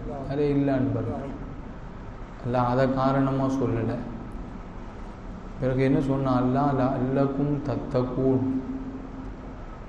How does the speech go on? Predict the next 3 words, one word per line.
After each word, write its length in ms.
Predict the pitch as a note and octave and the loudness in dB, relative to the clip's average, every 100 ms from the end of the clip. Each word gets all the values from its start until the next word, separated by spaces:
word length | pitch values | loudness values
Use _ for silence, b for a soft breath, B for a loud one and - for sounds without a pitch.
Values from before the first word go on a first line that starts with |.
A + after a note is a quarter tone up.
| - - - | -12 -12 -6
நீங்கள் 540 | B2+ C#3+ D3 D3+ E3 - - - - - - - - - - - | 0 2 4 6 4 2 -2 -6 -8 -10 -10 -12 -12 -12 -10 -6
அல்லாஹுவை 640 | B2+ C3 C#3+ C#3 C#3 D3 D3 | -2 2 4 4 4 6 6
பயப்படக்கூடிய 1080 | C3 C3 C3+ C#3 C3+ C3 B2+ B2+ B2 A#2+ A#2+ | 4 4 4 4 2 2 4 4 4 4 0